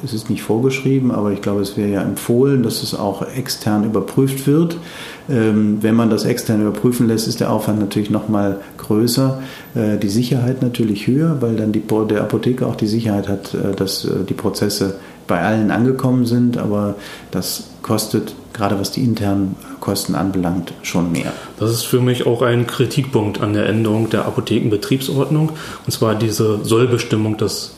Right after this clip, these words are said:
Speaker 2: durch externe Qualifikation beziehungsweise Überprüfung, ähm, über-,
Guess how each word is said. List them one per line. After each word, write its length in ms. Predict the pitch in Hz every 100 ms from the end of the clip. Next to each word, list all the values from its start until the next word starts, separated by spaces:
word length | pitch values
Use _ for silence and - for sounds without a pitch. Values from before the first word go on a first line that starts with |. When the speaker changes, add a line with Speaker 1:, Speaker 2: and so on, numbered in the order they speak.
| - -
Speaker 2:
durch 300 | 110 104 -
externe 640 | 127 - - 117 117 120 120
Qualifikation 920 | - 107 113 110 123 113 - 127 131
beziehungsweise 440 | - 113 110 107
Überprüfung, 720 | 110 113 110 - 123 143 147 - - - - - -
ähm, 340 | 120 117 120 139
über-, 320 | 127 123 123